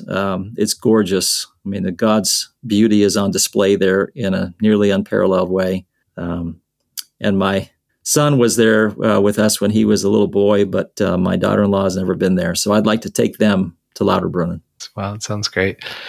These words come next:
Speaker 2: Um, if, so it's a classic question, uh, Doug, but if you had to have coffee or tea or whatever you're drinking with a historical figure,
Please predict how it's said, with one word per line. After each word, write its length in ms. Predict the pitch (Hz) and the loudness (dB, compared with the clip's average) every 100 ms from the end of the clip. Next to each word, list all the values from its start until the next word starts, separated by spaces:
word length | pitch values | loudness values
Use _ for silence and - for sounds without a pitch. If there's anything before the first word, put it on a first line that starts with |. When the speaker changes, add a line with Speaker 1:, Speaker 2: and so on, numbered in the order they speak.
| - - | -12 -6
Speaker 2:
Um, 380 | - 135 123 113 - | -2 0 0 -2 -2
if, 260 | 135 - - - | -4 -4 -12 -6
so 460 | - 135 120 110 - | 0 2 2 0 -2
it's 180 | 127 | -4
a 20 | 127 | -2
classic 380 | 127 117 120 | -2 -2 -4
question, 600 | - 101 - - 101 98 - | -2 -2 0 0 -2 -4 -8
uh, 220 | 117 104 - - | -8 -8 -8 -4
Doug, 280 | 104 107 | -2 -2
but 180 | 120 110 | -2 -2
if 140 | 110 147 | -2 0
you 240 | 147 135 | 2 0
had 260 | 127 131 120 | -2 -2 -2
to 120 | 123 | -2
have 180 | 117 - | -2 -2
coffee 580 | 120 120 - 117 113 | -2 0 2 2 4
or 100 | 98 | 2
tea 420 | 98 - 113 107 98 | 0 -2 0 0 0
or 100 | 95 | 0
whatever 600 | 107 113 113 110 98 - | 0 0 2 2 0 -2
you're 160 | 113 107 | -4 0
drinking 640 | 110 110 107 107 101 101 | 0 0 0 -2 -2 -2
with 300 | 110 107 - | -2 -2 -2
a 200 | 98 101 | 0 0
historical 600 | 117 - - 110 107 107 | 0 0 0 0 0 -4
figure, 600 | - 107 113 110 110 | -2 -2 2 2 2